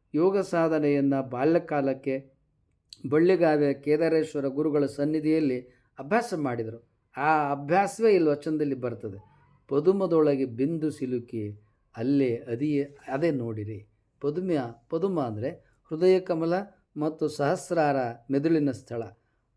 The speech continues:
ಅಲ್ಲಿ ಪದುಮದೊಳಗೆ ಬಿಂದು ಸಿಲು-, ಸಿಲುಕಿ. ಬಿಂದು ಅಂದರೆ ಮನ.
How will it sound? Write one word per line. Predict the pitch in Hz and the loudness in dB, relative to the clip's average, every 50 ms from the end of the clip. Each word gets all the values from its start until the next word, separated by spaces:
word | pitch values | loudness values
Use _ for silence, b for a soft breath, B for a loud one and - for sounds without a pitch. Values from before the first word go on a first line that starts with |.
| _ _ - | _ _ -6
ಅಲ್ಲಿ | 156 165 165 151 139 | -2 0 0 0 0
ಪದುಮದೊಳಗೆ | 135 139 - 165 175 220 226 214 185 165 147 135 131 123 123 120 | 0 2 0 4 6 6 6 6 4 2 2 2 2 0 -2 -4
ಬಿಂದು | 117 117 120 151 165 170 165 156 156 | -6 -4 -4 -4 -4 -4 -4 -6 -6
ಸಿಲು-, | 147 - - 120 110 113 127 - _ - - | -8 -8 -12 -12 -10 -10 -12 -14 _ -20 -6
ಸಿಲುಕಿ. | - 165 147 135 127 131 - - 82 - - - | -4 -2 -2 -2 -4 -6 -10 -16 -20 -20 -14 -4
ಬಿಂದು | 139 180 208 226 208 190 170 | -2 -2 0 2 2 2 0
ಅಂದರೆ | 160 160 165 151 123 | 2 0 0 -2 -2
ಮನ. | 117 117 123 131 | -2 -4 -4 -4